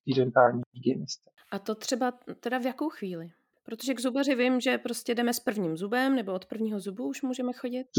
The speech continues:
Speaker 1: K zubaři v podstatě první preventivní prohlídku platí, eh, pojišťovna v jednom roce,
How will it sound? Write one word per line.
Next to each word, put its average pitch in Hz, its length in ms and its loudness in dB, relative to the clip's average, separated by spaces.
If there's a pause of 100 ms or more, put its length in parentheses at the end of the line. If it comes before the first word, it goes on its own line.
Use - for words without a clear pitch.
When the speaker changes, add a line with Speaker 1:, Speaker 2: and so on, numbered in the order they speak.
(140)
Speaker 1:
K 147 100 8
zubaři 175 400 10
v 190 60 -4
podstatě 180 380 8
první 170 400 8
preventivní 180 580 10
prohlídku 165 500 6
platí, 170 720 10
eh, 147 200 10
pojišťovna 160 640 10
v 143 80 8
jednom 160 360 10
roce, 139 600 8